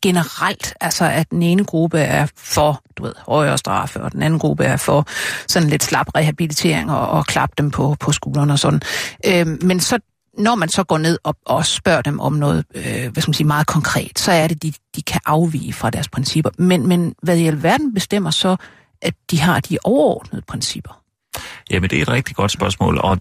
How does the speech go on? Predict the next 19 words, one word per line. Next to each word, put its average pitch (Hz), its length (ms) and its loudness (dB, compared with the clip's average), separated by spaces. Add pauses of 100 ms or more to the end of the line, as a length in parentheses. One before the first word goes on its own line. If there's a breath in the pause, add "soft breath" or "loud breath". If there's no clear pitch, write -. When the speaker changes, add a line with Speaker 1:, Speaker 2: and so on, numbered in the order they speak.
Speaker 2:
og 98 180 0
det 104 100 4
er 101 40 6
noget, 110 380 4
som, 85 560 2 (500 soft breath)
som 90 340 2
vi 92 120 4
har 85 460 0
arbejdet 92 480 0
med 90 100 2
at, 87 100 0 (260)
at 85 100 -2
prøve 95 420 0
at - 60 -4
forstå 95 280 -2
på - 160 -6
forskellige 85 600 -2
vis, 98 300 0
fordi 98 340 0